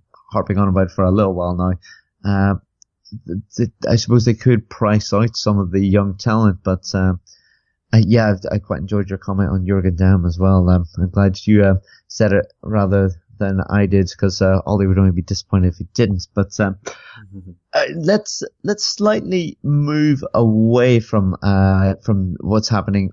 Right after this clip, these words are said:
Speaker 1: over in Europe, and le-, let's bring it back, uh, to Liga M X, uh, and talk about a big question, a big topic going around at the moment about, uh,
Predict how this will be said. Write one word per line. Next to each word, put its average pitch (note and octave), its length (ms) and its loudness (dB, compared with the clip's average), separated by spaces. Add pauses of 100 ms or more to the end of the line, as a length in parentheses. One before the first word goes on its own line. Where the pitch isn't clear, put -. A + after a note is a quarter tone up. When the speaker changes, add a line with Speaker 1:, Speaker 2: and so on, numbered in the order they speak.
Speaker 1:
over G2+ 280 0
in G2 240 0
Europe, G2 280 2
and G#2+ 140 4
le-, A#2+ 180 0
let's C#3 260 -2
bring B2+ 280 -2
it G#2+ 200 0 (200)
back, F#2+ 240 -4 (580)
uh, F#2+ 260 -2 (100)
to C3+ 440 0
Liga F2+ 280 0
M E2 180 0
X, F#2 280 -2
uh, F#2+ 300 2
and G#2+ 160 -2
talk C#3+ 180 0
about A2+ 240 0 (540)
a - 60 2
big D3 240 0
question, B2+ 400 -2
a F#2 80 -2
big B2+ 180 -2
topic A2 300 -2
going G#2+ 200 -4
around G2+ 300 -2 (380)
at A2 100 -6
the G#2+ 60 -8
moment G#2 420 0
about, F#2+ 380 -4
uh, F#2+ 260 2